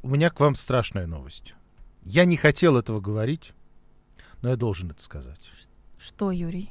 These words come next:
Speaker 2: Я уже сама боюсь.
Speaker 1: Лохнесского чудовища нет.
Speaker 2: Ну, ну не надо, ну, ну.
Speaker 1: Всё. Значит, смотрите, Sky
Speaker 2: Мало того,
Speaker 1: News,
Speaker 2: что, ой, ладно.
Speaker 1: Sky News объявляет, а, руководитель Loch Ness Project Адриан Шайн,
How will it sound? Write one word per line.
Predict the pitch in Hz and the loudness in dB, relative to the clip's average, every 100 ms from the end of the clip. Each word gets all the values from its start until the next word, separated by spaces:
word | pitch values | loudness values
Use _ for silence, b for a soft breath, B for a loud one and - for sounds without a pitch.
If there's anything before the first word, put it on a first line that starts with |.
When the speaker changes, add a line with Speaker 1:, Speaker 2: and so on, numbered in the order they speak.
| - | -4
Speaker 2:
Я | 202 | -2
уже | 196 | -2
сама | - 202 175 | -2 0 0
боюсь. | 160 151 165 - - | -4 -8 -10 -12 -4
Speaker 1:
Лохнесского | 123 - 135 - 113 | -2 0 -2 -2 -6
чудовища | - 113 101 - 92 | -4 -4 -6 -6 -6
нет. | 92 | 0
Speaker 2:
Ну, | 294 311 277 - b b b b | 2 2 0 -8 b b b b
ну | 247 | 0
не | 285 311 | 2 4
надо, | 339 349 349 320 240 226 | 2 4 6 6 6 4
ну, | 247 277 - - - | 2 0 -4 -16 -10
ну. | - 262 | -4 -2
Speaker 1:
Всё. | - 98 - - - - - - - - _ - - B B B B - | -2 -6 -12 -20 -20 -20 -20 -20 -20 -20 _ -20 -20 B B B B 4
Значит, | 156 214 | 6 10
смотрите, | 196 202 220 165 | 10 10 8 6
Sky | - 208 233 | 6 10 10
Speaker 2:
Мало | 202 | 10
того, | 214 | 8
Speaker 1:
News, | 190 | 8
Speaker 2:
что, | - - - | 4 -6 -4
ой, | 208 | -2
ладно. | 180 | 2
Speaker 1:
Sky | 180 185 202 | 8 8 8
News | 196 208 - | 6 4 6
объявляет, | 170 156 170 170 160 131 - b b b b b b b b | 4 4 6 8 10 8 4 b b b b b b b b
а, | 147 151 151 151 | 6 10 10 10
руководитель | 156 151 208 220 190 208 | 6 8 8 8 6 6
Loch | 180 170 202 - | 10 12 12 10
Ness | 180 214 - | 8 6 6
Project | - 220 190 156 - - | 8 8 10 6 4 2
Адриан | - 180 165 190 202 | 6 8 8 8 6
Шайн, | 160 - 214 165 123 | 4 6 8 8 4